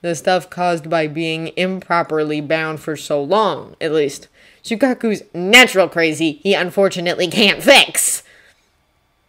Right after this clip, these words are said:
"Sorry, change of plans. We need to move fast again," he says, boosting Naruto up onto his back once more and taking off at a run as soon as the boy's got a secure grip.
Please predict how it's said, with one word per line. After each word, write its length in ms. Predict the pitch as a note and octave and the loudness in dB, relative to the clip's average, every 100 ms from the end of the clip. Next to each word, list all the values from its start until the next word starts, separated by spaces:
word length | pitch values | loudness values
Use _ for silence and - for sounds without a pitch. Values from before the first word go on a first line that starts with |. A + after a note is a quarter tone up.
| _ - _ _ _ | _ -20 _ _ _
"Sorry, 520 | - A#3+ B3 A3 G#3+ - _ | 2 6 8 6 4 -4 _
change 260 | G3+ G3 | 0 0
of 80 | F3+ | 0
plans. 280 | D3 - - _ _ - | -4 -6 -12 _ _ -2
We 200 | G3+ B3 | 0 2
need 280 | A#3 A3 G3 | 0 0 -2
to 60 | |
move 280 | F#3+ F#3+ F3+ | -2 -2 -2
fast 460 | - F#3 E3 D3 C#3+ | -4 0 0 -2 -8
again," 340 | B2 - B2 _ _ _ _ - | -6 -6 -8 _ _ _ _ -8
he 120 | F3+ | -6
says, 280 | - E3+ D3+ | -2 -2 -2
boosting 480 | D#3 G3 G3+ E3+ | -6 -6 -4 -6
Naruto 400 | D#3+ D#3 E3 F3+ - | -6 -6 -4 -6 -6
up 160 | D#3 | -6
onto 200 | D#3+ D#3 | -8 -6
his 140 | E3 D3+ | -10 -6
back 260 | D3+ C#3+ | -6 -4
once 220 | D3+ D3 | -8 -8
more 200 | D#3+ D#3+ | -8 -6
and 100 | E3 | -6
taking 320 | E3 E3 D#3+ D#3 | -6 -10 -8 -12
off 140 | D3 | -10
at 80 | D3+ | -10
a 60 | |
run 260 | C3+ D3+ D3 | -6 -6 -6
as 100 | E3+ | -8
soon 220 | - F3+ | -6 -6
as 100 | E3 | -6
the 80 | D#3+ | -8
boy's 280 | C#3+ E3 D3 | -4 -4 -2
got 200 | D#3+ D#3+ | -2 -4
a 80 | D#3 | -4
secure 340 | C#3+ D#3+ E3+ | -6 -2 0
grip. 400 | E3+ F#3+ - - | 6 6 6 -6